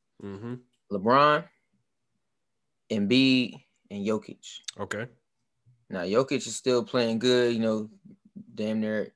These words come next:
Speaker 2: averaging a triple-double. But his team is falling out the playoffs. They're not, they're not winning games.
Speaker 1: Right.
Speaker 2: You, you can't be M V P if you're not winning games. LeBron,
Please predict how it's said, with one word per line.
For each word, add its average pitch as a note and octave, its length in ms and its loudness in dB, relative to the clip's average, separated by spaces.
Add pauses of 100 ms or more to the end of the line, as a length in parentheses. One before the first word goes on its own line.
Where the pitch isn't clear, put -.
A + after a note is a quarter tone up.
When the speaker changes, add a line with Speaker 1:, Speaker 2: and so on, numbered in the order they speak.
Speaker 2:
averaging G#2 340 -2
a G2+ 80 -6
triple-double. G2+ 600 -6 (1200)
But A#2 240 0 (1040)
his G#2+ 180 -12
team B2 280 -4
is A#2 100 -4
falling A2+ 300 0
out G#2 100 2
the G#2 80 -8
playoffs. - 600 -6 (840)
They're G2+ 80 -6
not, G2+ 300 -4 (100)
they're G2+ 160 -6
not G#2 240 -2
winning A#2 260 -2
games. A#2 600 0 (600)
Speaker 1:
Right. G2+ 180 -10 (140)
Speaker 2:
You, - 80 -14 (160)
you G#2 80 -12
can't A2 260 -4
be A2 140 -4
M A2+ 100 -4
V A2+ 80 -6
P B2 240 -4
if A2+ 100 -6
you're A2+ 80 -4
not G#2 180 0
winning G2+ 200 -2
games. - 440 -8 (1900)
LeBron, C3+ 640 4